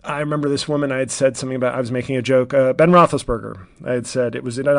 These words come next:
in October, Hoboken, it had to have been like, I don't know, twenty eleven, twenty ten, twenty twelve, somewhere in that range. And I said, you know, it's breast cancer awareness, uh, month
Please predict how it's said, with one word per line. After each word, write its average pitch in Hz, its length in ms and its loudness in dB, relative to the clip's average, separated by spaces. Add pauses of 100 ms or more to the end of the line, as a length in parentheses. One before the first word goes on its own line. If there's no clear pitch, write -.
(180)
in 165 120 2
October, 143 680 2 (320)
Hoboken, 113 460 -6
it 113 40 -14
had 156 160 -10
to 135 80 -10
have 107 80 -10
been 107 120 -12
like, 87 300 -18 (560)
I 113 80 -12
don't 104 140 -12
know, 95 160 -18
twenty 127 320 -8
eleven, 110 540 -8
twenty 110 280 -4
ten, 120 560 -10
twenty 104 280 -12
twelve, 113 460 -8
somewhere 165 400 2
in 117 140 -6
that 101 300 -10
range. 87 440 -14 (800)
And 131 140 -8
I 127 80 -8
said, 131 420 -4 (160)
you 175 100 0
know, 147 120 6
it's 131 100 0
breast - 240 2
cancer 135 360 0
awareness, 131 640 0 (1000)
uh, 104 160 -2
month 107 540 -6